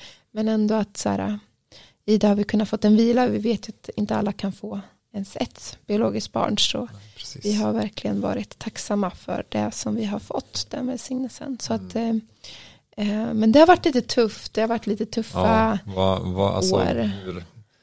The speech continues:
Speaker 2: det är lite svårt att sätta sig in i de känslorna kanske, men vad, vad är det som dyker upp liksom i ens känsloliv?
Speaker 1: Ja, ehm,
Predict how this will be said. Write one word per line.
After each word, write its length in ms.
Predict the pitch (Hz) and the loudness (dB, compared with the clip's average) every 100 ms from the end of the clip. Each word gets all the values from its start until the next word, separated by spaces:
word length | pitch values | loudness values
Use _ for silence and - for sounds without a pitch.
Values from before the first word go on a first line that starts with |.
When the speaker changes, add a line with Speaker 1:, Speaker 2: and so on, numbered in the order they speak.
| _ _ | _ _
Speaker 2:
det 60 | 95 | -12
är 20 | |
lite 160 | 87 95 | -10 -8
svårt 340 | - 104 95 | -6 -6 -6
att 60 | - | -12
sätta 320 | 87 - 92 | -14 -12 -10
sig 180 | - 98 | -8 -6
in 160 | 95 | -6
i 60 | 90 | -6
de 240 | 87 87 92 _ _ - - | -8 -10 -12 _ _ -20 -16
känslorna 580 | 98 90 - 110 104 85 | -12 -10 -8 -8 -6 -8
kanske, 340 | 85 85 - | -8 -10 -10
men 160 | 87 87 | -8 -6
vad, 220 | 87 87 | -6 -6
vad 280 | 87 87 85 | -6 -6 -6
är 40 | |
det 60 | 85 | -8
som 260 | - 87 | -10 -10
dyker 320 | 85 92 - 87 | -8 -10 -10 -10
upp 280 | 87 - | -12 -16
liksom 340 | - - - - | -20 -18 -16 -16
i 20 | |
ens 400 | - - - - _ _ _ _ - - - - | -20 -20 -20 -20 _ _ _ _ -20 -20 -16 -10
känsloliv? 720 | 90 87 - 92 87 85 - - 101 _ _ _ - - - | -8 -6 -6 -6 -6 -8 -12 -16 -20 _ _ _ -16 -14 0
Speaker 1:
Ja, 720 | 240 226 233 254 262 269 269 240 - - | 4 6 6 6 6 4 2 -2 -10 -4
ehm, 800 | 233 233 226 226 233 233 220 | 0 2 2 0 -2 -2 -2